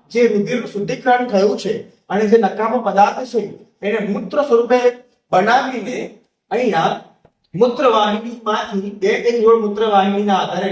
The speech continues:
મૂત્રાશયની કોથળીમાં એને સંગ્રહ કરવામાં આવે છે. જે મૂત્રાશયની કોથળી જે છે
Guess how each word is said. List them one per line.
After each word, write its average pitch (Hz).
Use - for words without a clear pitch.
મૂત્રાશયની 240
કોથળીમાં 202
એને 196
સંગ્રહ 185
કરવામાં 143
આવે 120
છે. 123
જે 202
મૂત્રાશયની 269
કોથળી 233
જે 254
છે 233